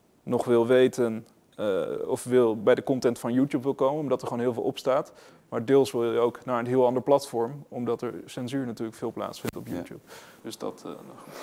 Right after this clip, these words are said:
Speaker 1: dat vind je ook allemaal op platform.
Speaker 2: Ja, mooi. Rumble, BitChute of, eh?
Speaker 1: Ja, nou, wij, eh, kijken graag naar Odyssey.
Speaker 2: Oké.
Speaker 1: En, eh, Library,
Speaker 2: Dat
Speaker 1: wat
Speaker 2: ja.
Speaker 1: daaronder ligt, eh,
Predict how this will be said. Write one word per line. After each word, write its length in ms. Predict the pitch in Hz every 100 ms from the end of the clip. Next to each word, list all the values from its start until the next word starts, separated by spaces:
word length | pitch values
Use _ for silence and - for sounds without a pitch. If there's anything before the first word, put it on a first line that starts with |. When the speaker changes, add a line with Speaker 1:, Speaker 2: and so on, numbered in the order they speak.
| -
Speaker 1:
dat 80 | 117
vind 180 | - 117
je 80 | 113
ook 100 | 113
allemaal 180 | 120 117
op 60 |
platform. 360 | - - - - - -
Speaker 2:
Ja, 180 | 90 82 - - - -
mooi. 240 | - 78 - - - - - - -
Rumble, 380 | - 92 87 85
BitChute 500 | 82 80 - 82 85
of, 140 | -
eh? 60 | 60 60 - - - - - -
Speaker 1:
Ja, 340 | 139 170 165 -
nou, 200 | 131 131
wij, 340 | 135 131 127
eh, 80 | 131
kijken 400 | 135 127 135 120
graag 300 | - 147 143
naar 120 | 131
Odyssey. 380 | 160 170 - 226 - - - -
Speaker 2:
Oké. 180 | 113 - 60
Speaker 1:
En, 220 | - 143 131
eh, 60 | 127
Library, 420 | 131 151 147 151
Speaker 2:
Dat 200 | 185 156
Speaker 1:
wat 160 | 143 131
Speaker 2:
ja. 60 | 139
Speaker 1:
daaronder 300 | 143 143 131
ligt, 340 | 90 95 - -
eh, 200 | 123 123